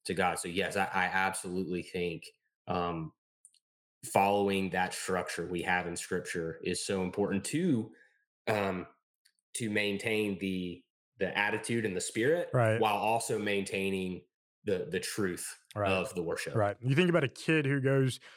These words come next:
Speaker 2: who gets sent to the grocery store to pick up, you know, these, you know, five things, and if they only come back with four, you know, parents would be like, "What are you doing?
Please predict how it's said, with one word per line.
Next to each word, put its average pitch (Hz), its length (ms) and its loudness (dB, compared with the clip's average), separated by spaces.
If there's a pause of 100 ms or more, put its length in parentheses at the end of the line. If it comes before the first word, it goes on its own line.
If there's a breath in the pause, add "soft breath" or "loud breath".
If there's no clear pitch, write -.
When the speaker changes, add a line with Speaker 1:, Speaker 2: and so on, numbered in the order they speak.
(280 loud breath)
Speaker 2:
who 139 80 6
gets 139 160 6
sent 143 140 6
to 135 60 4
the 131 100 6
grocery 123 380 4
store 127 220 2
to 117 80 0
pick 131 220 0
up, 135 200 2 (140)
you 131 100 2
know, 117 160 4
these, 120 400 0 (420)
you 135 120 4
know, 117 100 4
five 117 360 2
things, 131 420 0
and 120 80 2
if 104 80 -2
they 117 140 0
only 117 200 2
come 123 180 -2
back 113 220 0
with 113 100 -6
four, 160 480 4 (440 soft breath)
you 143 60 2
know, 123 240 4
parents 170 320 4
would 156 80 4
be 147 40 2
like, 123 220 2 (140)
"What 131 200 0
are 170 40 -2
you 131 100 0
doing? 147 260 2